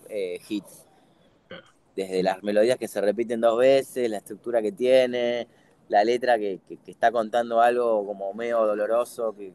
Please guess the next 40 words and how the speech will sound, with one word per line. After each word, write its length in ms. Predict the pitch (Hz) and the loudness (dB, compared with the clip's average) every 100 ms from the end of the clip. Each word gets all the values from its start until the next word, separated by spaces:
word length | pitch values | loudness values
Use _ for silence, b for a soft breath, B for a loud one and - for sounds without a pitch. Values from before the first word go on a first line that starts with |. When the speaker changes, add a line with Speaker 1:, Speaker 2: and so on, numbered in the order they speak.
| _ | _
Speaker 1:
que 80 | |
te 140 | 92 95 | -20 -20
puede 320 | - 110 107 | -12 -8 -8
llegar 320 | - 101 110 | -10 -2 2
a, 360 | 107 98 85 80 _ b b b b b _ | 2 2 0 -6 _ b b b b b _
a 100 | 104 | -10
interpelar. 680 | 101 101 - 113 123 117 127 _ _ _ _ _ _ - _ | -6 -6 2 6 8 6 2 _ _ _ _ _ _ -20 _
Y, 520 | - 95 92 87 82 80 80 - - | -18 -14 -14 -14 -20 -20 -20 -20 -8
y 80 | 98 | 0
bueno, 400 | 117 113 95 - _ _ _ _ _ _ _ - | 2 2 -4 -10 _ _ _ _ _ _ _ -10
yo, 220 | - 117 | -6 -6
yo 200 | - 131 | -2 -2
luché 300 | 139 127 127 | -2 0 0
mucho 320 | 127 135 143 | 0 -2 0
por 120 | 120 | 4
hacerle 320 | 110 101 120 | 2 2 -6
una 120 | 117 110 | 0 0
versión 320 | 101 113 113 113 | -2 -4 -2 -2
hyper 280 | 107 110 | 0 -4
pop 300 | 95 110 110 - | -2 -4 -4 -8
a 100 | 95 | -10
Pirlo, 500 | 110 110 123 127 143 b b b b _ - | -8 -6 -2 -2 -2 b b b b _ -14
y 100 | 87 | -2
todos 160 | 113 107 | 0 0
me 80 | |
decían, 260 | 101 - 98 | -6 -10 -8
"No, 260 | 131 127 123 | -6 -4 -4
no 100 | 131 | -2
rompa 240 | 143 127 | 0 0
las 140 | 117 | -2
pelotas, 540 | - 117 120 117 110 - | -2 -4 -4 -6 -10 -8
es 60 | |
la 120 | 123 117 | -4 0
balada, 240 | 123 123 | 0 2
es 60 | 123 | 2
la 80 | |
balada, 220 | 120 123 127 | 4 4 4
es 40 | |
la 100 | 123 | 4
balada". 440 | 123 131 147 185 | 4 6 4 2